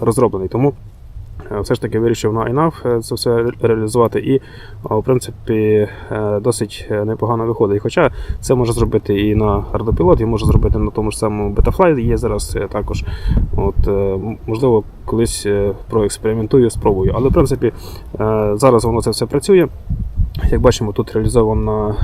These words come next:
е, система зв'язку, е, Diversity.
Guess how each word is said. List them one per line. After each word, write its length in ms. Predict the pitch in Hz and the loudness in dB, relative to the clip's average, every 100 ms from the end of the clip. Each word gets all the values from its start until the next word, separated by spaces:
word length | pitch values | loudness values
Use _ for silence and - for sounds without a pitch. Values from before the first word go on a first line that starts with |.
| - - | 2 2
е, 220 | 113 107 101 | -4 -2 -2
система 480 | 110 - 113 107 | -2 0 0 2
зв'язку, 600 | 107 113 113 - - 110 104 - - - - | 0 0 -2 -2 -4 -2 -4 -6 -6 -6 0
е, 60 | |
Diversity. 760 | 104 104 123 175 190 143 - | 2 2 4 2 2 2 2